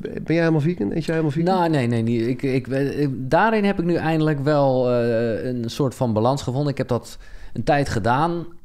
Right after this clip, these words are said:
Speaker 2: eh, en toen wa-, liet ik het weer helemaal vallen. Toen dacht ik ook, "Nee, maar dat voelde echt niet goed." Ik dacht,
Speaker 1: Ja.
Speaker 2: "Ik kan niet nu net doen alsof ik," eh, dus ik denk nu, eh,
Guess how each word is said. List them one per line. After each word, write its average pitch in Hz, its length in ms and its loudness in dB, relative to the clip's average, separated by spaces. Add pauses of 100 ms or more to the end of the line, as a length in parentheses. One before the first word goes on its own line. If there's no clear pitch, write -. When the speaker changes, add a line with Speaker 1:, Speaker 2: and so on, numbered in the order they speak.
Speaker 2:
eh, 117 720 -4
en 120 120 -2
toen 143 340 2
wa-, 117 140 -2
liet 131 400 0
ik 120 60 -8
het 123 80 -4
weer 120 100 2
helemaal 104 180 0
vallen. 151 380 0 (120)
Toen - 140 -4
dacht 120 140 -4
ik - 60 -12
ook, 107 60 -8
"Nee, 110 80 -6
maar 107 100 -4
dat 101 80 -10
voelde 127 260 -2
echt 104 160 -6
niet 107 120 -2
goed." 139 180 -2
Ik 160 80 -6
dacht, 104 140 -2
Speaker 1:
Ja. 92 80 -4
Speaker 2:
"Ik 87 180 -8
kan 107 160 -2
niet 135 340 0
nu 156 200 2
net 151 220 2
doen 156 180 4
alsof 143 280 0
ik," 147 240 -4
eh, 135 260 2 (560)
dus 160 120 0
ik 160 140 2
denk 160 160 4
nu, 202 460 2
eh, - 120 -6